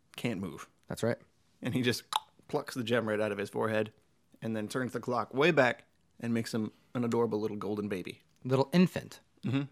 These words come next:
Speaker 2: Thanos
Speaker 1: Thanos.
Speaker 2: is gonna use this baby to trade for the next gem.
Speaker 1: Yeah, that's his plan here. He's got the one gem. He knows that the Runner is buddies with this guy, the Collector.
Speaker 2: Right.
Speaker 1: So he takes little baby Runner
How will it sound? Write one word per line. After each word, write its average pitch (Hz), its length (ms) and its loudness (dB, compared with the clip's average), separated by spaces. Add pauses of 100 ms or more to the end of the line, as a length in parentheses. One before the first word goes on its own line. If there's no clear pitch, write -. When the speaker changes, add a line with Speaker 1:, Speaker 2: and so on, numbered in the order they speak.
(340)
Speaker 2:
Thanos 151 600 10
Speaker 1:
Thanos. 147 320 -6
Speaker 2:
is 156 100 4
gonna 170 160 12
use 165 540 10
this 139 360 4
baby 120 720 4 (260)
to - 140 2
trade 151 840 4 (560)
for 143 180 8
the 123 120 2
next 123 320 2
gem. 135 400 0 (120)
Speaker 1:
Yeah, 156 360 2
that's 127 180 -2
his 120 100 0
plan 101 320 0
here. 104 220 -6
He's 110 180 -4
got 135 140 4
the 143 60 2
one 123 220 6
gem. 87 240 -4
He 120 120 -4
knows 110 300 2
that 107 120 -2
the 110 80 -2
Runner 104 300 0
is 95 180 -4
buddies 104 440 -2
with 95 240 -8
this 101 140 -8
guy, 80 180 -10
the - 80 -16
Collector. - 560 -2 (200)
Speaker 2:
Right. - 340 -12 (920)
Speaker 1:
So - 160 -4
he 110 80 2
takes 151 260 2
little 120 200 4
baby 107 280 4
Runner 95 300 -2